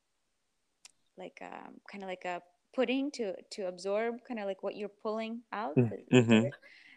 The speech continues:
Speaker 1: um, and tea and tinctures, like, beautiful herbs, um,
Speaker 2: Uh-huh.
Speaker 1: and tea. Um, it's, and it includes dry fasting, like, schedules of dry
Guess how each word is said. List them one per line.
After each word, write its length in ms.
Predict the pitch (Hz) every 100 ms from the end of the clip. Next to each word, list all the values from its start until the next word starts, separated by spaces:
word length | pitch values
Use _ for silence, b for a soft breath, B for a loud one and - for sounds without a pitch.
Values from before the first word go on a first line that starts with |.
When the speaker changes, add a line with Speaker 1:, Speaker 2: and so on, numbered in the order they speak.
| -
Speaker 1:
um, 420 | 196 196 190 190 -
and 180 | 214 202
tea 180 | - 233
and 120 | 220
tinctures, 440 | 214 196 - -
like, 140 | 175 180
beautiful 340 | 196 196 -
herbs, 520 | - 185 190 - - - _ -
um, 160 | 98 107
Speaker 2:
Uh-huh. 460 | 90 107 104 92 87
Speaker 1:
and 140 | 196 185
tea. 260 | 196 190 190 b b b b
Um, 320 | 190 185 175 208
it's, 180 | 202 - -
and 280 | 208 202
it 40 | 202
includes 460 | 208 - 233 196
dry 240 | 185 214 202
fasting, 600 | - 190 - - 269 254
like, 120 | 190
schedules 500 | - 202 185 196 196
of 100 | 185
dry 240 | 185 196